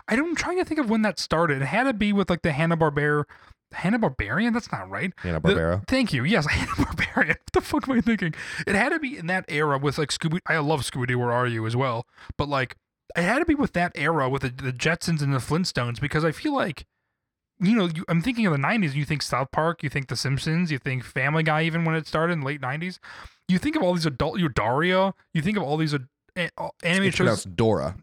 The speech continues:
Speaker 2: you
Speaker 1: <laughs> Yeah,
Speaker 2: explore.
Speaker 1: oh yeah, that
Speaker 2: Yeah.
Speaker 1: is, yeah.
Speaker 2: <laughs>
Speaker 1: Um, all these animated shows that are for adults, and I feel like they're,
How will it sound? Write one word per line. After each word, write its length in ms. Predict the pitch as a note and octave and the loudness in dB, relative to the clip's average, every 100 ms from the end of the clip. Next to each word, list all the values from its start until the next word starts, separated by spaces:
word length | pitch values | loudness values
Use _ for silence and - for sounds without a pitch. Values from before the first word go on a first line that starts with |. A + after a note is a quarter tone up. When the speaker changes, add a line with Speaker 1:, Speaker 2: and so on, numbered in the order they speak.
| - | -2
Speaker 2:
you 60 | - | 0
Speaker 1:
<laughs> 20 | |
Yeah, 60 | |
Speaker 2:
explore. 360 | E2 - G3+ F#3+ | 0 2 2 4
Speaker 1:
oh 100 | E3 | 4
yeah, 160 | E3+ D3 | 2 2
that 160 | C#3+ C3 | 2 2
Speaker 2:
Yeah. 80 | |
Speaker 1:
is, 100 | A#2 | 0
yeah. 180 | C3 A#2 B2+ - | 0 -2 -2 -4
Speaker 2:
<laughs> 240 | - - - | -6 -8 0
Speaker 1:
Um, 400 | D3 C3+ C3 A2+ - | 2 2 0 -8 2
all 140 | G3+ | 2
these 220 | F#3+ F#3+ | 4 2
animated 400 | F3 F3+ F3+ F3 | 2 2 2 2
shows 220 | - E3+ D#3 | 0 0 0
that 140 | C3+ | -2
are 300 | C3 B2+ B2+ - - | -2 -2 -4 -8 -2
for 200 | D3+ C#3+ | 2 2
adults, 320 | C#4 D4 D#3+ | 2 0 0
and 80 | D3 | -4
I 40 | |
feel 160 | C#3 D#4+ | -4 -2
like 180 | D4+ D3 | -2 0
they're, 200 | E3+ | -2